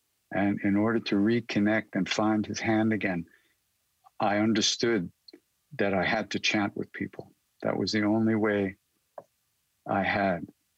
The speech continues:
If I was gonna make it, that was the only way I had to make it. So.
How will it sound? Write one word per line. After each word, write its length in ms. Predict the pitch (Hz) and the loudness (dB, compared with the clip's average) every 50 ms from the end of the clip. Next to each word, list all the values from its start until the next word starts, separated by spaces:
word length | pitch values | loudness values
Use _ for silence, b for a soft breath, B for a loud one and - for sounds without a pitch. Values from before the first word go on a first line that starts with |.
| _ _ _ - | _ _ _ -20
If 320 | - - - - - - | -18 -12 -8 -6 -2 0
I 80 | 113 110 | 0 2
was 200 | 107 107 95 - | 2 2 0 0
gonna 200 | - 107 104 104 | 0 2 2 4
make 240 | 107 113 120 107 - | 4 2 2 0 -2
it, 180 | - - - _ _ _ - 139 | -4 -4 -6 _ _ _ -12 -6
that 180 | 127 117 117 120 | -4 -4 -2 -2
was 160 | 117 98 92 | -2 -2 0
the 120 | 98 107 101 | 0 0 0
only 300 | 101 104 104 101 104 104 | 2 2 2 0 0 0
way 180 | 95 98 95 | 0 0 0
I 140 | 92 92 92 | 0 -2 -2
had 220 | 95 98 98 - - | -4 -6 -6 -6 -6
to 60 | 95 | -6
make 200 | 90 87 90 90 90 78 | -6 -6 -6 -10 -12 -16
it. 60 | - _ _ _ _ _ _ _ _ _ _ _ _ _ _ _ _ _ _ _ _ _ _ _ _ _ _ _ _ _ _ | -18 _ _ _ _ _ _ _ _ _ _ _ _ _ _ _ _ _ _ _ _ _ _ _ _ _ _ _ _ _ _
So. 380 | - - - - - - - | -14 -10 -8 -6 -6 -6 -8